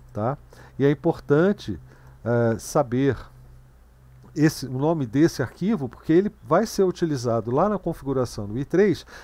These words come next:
pra que, ao ser iniciado, a gente garanta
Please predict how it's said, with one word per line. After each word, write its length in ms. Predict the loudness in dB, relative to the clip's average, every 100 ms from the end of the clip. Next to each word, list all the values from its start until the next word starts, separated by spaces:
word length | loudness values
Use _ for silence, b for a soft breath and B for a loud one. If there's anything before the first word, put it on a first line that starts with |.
| B
pra 140 | 0 0
que, 280 | 2 -2 -2
ao 300 | 2 4 4
ser 280 | 2 -2 -2
iniciado, 640 | -2 -6 -4 0 2 0 -10 B B
a 100 | -2
gente 260 | -2 -6 0
garanta 680 | 2 4 2 0 0 -2